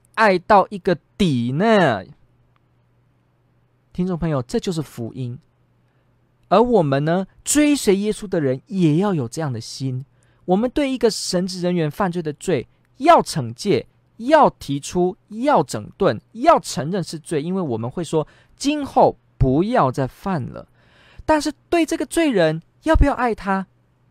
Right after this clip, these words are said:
要不要爱他？要。我们没有任何权柄去恨这个人，恨到完全不接纳他。你可能说，“这是我的亲人，这是我自己的妈妈，我这样。”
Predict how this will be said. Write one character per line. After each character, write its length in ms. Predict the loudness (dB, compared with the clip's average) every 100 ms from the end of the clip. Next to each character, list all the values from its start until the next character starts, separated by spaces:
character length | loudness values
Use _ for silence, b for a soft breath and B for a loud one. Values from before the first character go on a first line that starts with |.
| _ _ _ 0
要 180 | 2 4
不 80 |
要 100 | 2
爱 220 | 2 0 0
他？ 340 | 0 -2 -2 _ _ _ _ _ _ -14
要。 640 | -8 0 6 6 4 0 -12 _ _ _ _ _ _ _ _ _ _ -6
我 120 | -2
们 140 | 0
没 260 | 0 2 0
有 120 | -2
任 300 | -4 -2 -2
何 220 | 0 -2
权 340 | -2 -2 -4 -2
柄 220 | -4 -4
去 160 | -4 -8
恨 400 | -4 -2 -2 -2
这 120 | -2
个 140 | 0
人， 280 | 0 -2 -4 -14
恨 340 | -4 0 0 4
到 280 | 6 6 b b b
完 260 | 2 2 4
全 200 | 0 -2
不 180 | -2 -4
接 260 | -2 -2 0
纳 220 | -2 -4
他。 260 | -6 -6
你 100 | -4
可 120 | -2 0
能 80 |
说 140 | 0 -2
，“这 100 | -2
是 140 | -4
我 160 | -2 -4
的 100 | -4
亲 300 | -4 -4 -2
人， 120 | -4
这 120 | -4
是 100 | -4
我 300 | -4 0 0
自 160 | 0 -6
己 100 | -6
的 80 | -4
妈 240 | 0 0
妈， 200 | 0 2
我 140 | 2 0
这 120 |
样。” 80 | -2